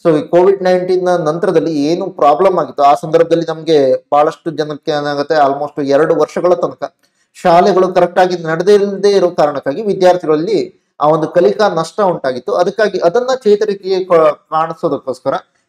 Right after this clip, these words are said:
ಕಲಿಕಾ ಚೇತರಿಕೆ ಅನ್ನುವಂಥ ವಿಶೇಷ ಕಾರ್ಯಕ್ರಮವನ್ನ ತರಲಾಗುತ್ತೆ. ಅದರ ಜೊತೆಯಲ್ಲಿ ಸಂಭ್ರಮ ಶನಿವಾರ ಅನ್ನುವಂಥ ಒಂದು ದಿನವನ್ನ ಅಥವಾ ಶನಿವಾರದ ದಿನವನ್ನ normal ಆಗಿ ಇದನ್ನ ಏನ್ ಮಾಡ್ತೀವಿ, bag ರಹಿತ ದಿನವಾಗಿ ಘೋಷಣೆ ಮಾಡ್ತೀವಿ. ಯಾವುದೇ ರೀತಿಯ ಬ್ಯಾಗ್ಗಳಾಗಿರ್ಬೋದು, ಪುಸ್ತಕ, note ಪುಸ್ತಕ, ಇದು ಯಾವುದನ್ನು ಕೂಡ ತೆಗೆದುಕೊಳ್ಳದೇನೆ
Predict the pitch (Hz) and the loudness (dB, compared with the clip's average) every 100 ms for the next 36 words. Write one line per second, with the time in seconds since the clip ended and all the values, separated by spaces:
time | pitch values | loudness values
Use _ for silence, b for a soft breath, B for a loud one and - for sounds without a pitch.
0 | - 185 190 208 202 185 180 185 170 170 | 0 2 4 2 0 0 -2 -2 -4 -6
1 | 147 139 135 185 151 160 151 165 143 143 | -6 -6 -8 -8 -6 -8 -8 -4 -2 -2
2 | 139 120 120 214 180 117 113 _ _ _ | -6 -10 -6 -4 -6 -10 -18 _ _ _
3 | _ _ _ _ - 170 190 190 196 226 | _ _ _ _ -2 2 2 2 0 -2
4 | - - 196 196 247 247 247 247 208 190 | -6 -4 -2 0 2 0 0 -4 -6 -4
5 | 208 208 208 196 185 180 180 180 175 165 | 0 2 2 0 -2 -4 0 2 2 0
6 | 165 135 131 156 160 139 160 160 139 143 | -4 -4 -4 -6 -6 -6 -8 -6 -6 -6
7 | 160 160 160 156 156 143 120 143 143 123 | -8 -6 -2 0 0 -2 -2 -8 -8 -8
8 | 123 - _ _ _ 143 151 165 160 151 | -10 -16 _ _ _ -4 2 4 4 2
9 | 135 156 190 156 160 156 147 180 226 156 | 0 -2 -6 -6 -6 -6 -6 -6 -6 -4
10 | 151 160 196 170 160 175 226 233 185 170 | 0 2 2 0 0 0 -2 -2 -2 -2
11 | 147 135 233 156 147 143 117 113 _ _ | -4 -4 -8 -6 -6 -8 -18 -20 _ _
12 | _ _ _ _ - 139 156 165 175 170 | _ _ _ _ -4 4 6 6 4 2
13 | 175 160 - 151 165 170 165 165 156 160 | 2 2 4 2 4 4 4 2 -4 -6
14 | 147 156 180 175 165 151 147 175 - 170 | -8 -4 -4 2 2 2 0 -4 -4 -6
15 | 165 160 151 147 147 175 190 196 190 190 | -4 -2 0 2 4 2 -2 -4 -2 -2
16 | 170 156 170 170 151 196 - _ | -2 -6 0 0 -2 -10 -18 _